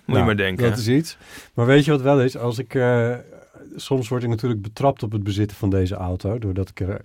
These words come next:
Speaker 1: in het publiek mee rijd. <laughs>
Speaker 2: Dat
Speaker 1: Ehm,
Speaker 2: is iets anders dan op het publiek inrijdt.
Speaker 1: <laughs> het publiek mee rijdt.
Speaker 2: Ja.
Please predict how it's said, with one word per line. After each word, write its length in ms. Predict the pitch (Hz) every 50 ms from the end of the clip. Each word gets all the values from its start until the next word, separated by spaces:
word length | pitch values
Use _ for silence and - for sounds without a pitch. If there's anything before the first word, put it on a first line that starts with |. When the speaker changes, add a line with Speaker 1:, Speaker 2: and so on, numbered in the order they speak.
| _ _ _ _ _
Speaker 1:
in 120 | - 113 101
het 100 | 95 92 _ _ _
publiek 300 | - - 98 98 104 104
mee 140 | - 98 95
rijd. 480 | 92 104 95 92 87 - - - - - 110 - - - - -
<laughs> 360 | - - - _ - - -
Speaker 2:
Dat 120 | - 107 - - - 113 110
Speaker 1:
Ehm, 180 | - 107 104 107
Speaker 2:
is 80 | 107 107
iets 160 | 110 110 -
anders 240 | 107 110 110 104 104
dan 100 | 107 98
op 160 | - 113 107
het 140 | - 104 104
publiek 300 | - 110 101 107 104 95
inrijdt. 560 | - 107 95 92 85 - 135 101 98 95 - - - - -
Speaker 1:
<laughs> 120 | - - -
het 160 | 151 127 - - - -
publiek 360 | 131 123 110 117 123 117 -
mee 360 | 110 104 110 110 110 117 107
rijdt. 340 | 101 92 87 87 98 113 110
Speaker 2:
Ja. 200 | 107 95 90